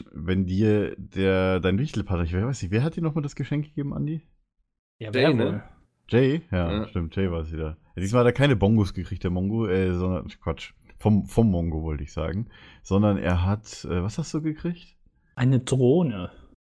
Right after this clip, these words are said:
Speaker 2: Liegt sogar
Speaker 1: Stimmt,
Speaker 2: neben
Speaker 1: so
Speaker 2: mir.
Speaker 1: eine
Speaker 2: Die kann ich vielleicht grad mal anmachen, ob man das
Speaker 1: Das ist so eine
Speaker 2: hört.
Speaker 1: kleine Mini-Drohne, hast du bekommen,
Speaker 2: Hätte
Speaker 1: ja.
Speaker 2: ich nicht
Speaker 3: Die
Speaker 2: gedacht, dass es sowas so günstig gibt. So,
Speaker 1: Ähm,
Speaker 2: dann
Speaker 3: Hast du die
Speaker 2: läuft
Speaker 3: schon mal
Speaker 1: tatsächlich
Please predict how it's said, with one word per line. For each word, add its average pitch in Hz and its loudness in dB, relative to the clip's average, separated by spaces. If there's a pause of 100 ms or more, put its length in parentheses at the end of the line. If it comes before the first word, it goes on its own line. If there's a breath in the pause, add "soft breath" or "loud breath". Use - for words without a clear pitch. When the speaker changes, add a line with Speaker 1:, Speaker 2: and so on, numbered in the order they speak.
(640)
Speaker 2:
Liegt - -2
sogar 156 4
Speaker 1:
Stimmt, 135 6
Speaker 2:
neben 170 8
Speaker 1:
so 151 2
Speaker 2:
mir. 151 6
Speaker 1:
eine 143 4
Speaker 2:
Die 123 0
kann 180 2
ich 185 0
vielleicht - -6
grad 151 -4
mal 139 -4
anmachen, 135 -2
ob 110 -8
man 120 0
das 101 -4
Speaker 1:
Das 120 2
ist 131 4
so 113 4
eine 139 6
Speaker 2:
hört. - 4
Speaker 1:
kleine 113 6
Mini-Drohne, 95 6
hast 87 0
du 85 -6
bekommen, 82 -4
Speaker 2:
Hätte 90 8
Speaker 1:
ja. - 0
Speaker 2:
ich 107 -2
nicht 180 4
Speaker 3:
Die 151 4
Speaker 2:
gedacht, 190 2
dass 143 -2
es 151 -4
sowas 160 0
so 160 -4
günstig - -4
gibt. - -6 (320)
So, 123 0
Speaker 1:
Ähm, 113 8
Speaker 2:
dann 117 6
Speaker 3:
Hast 120 6
du 120 6
die 120 6
Speaker 2:
läuft 151 6
Speaker 3:
schon 139 0
mal 170 8
Speaker 1:
tatsächlich 185 4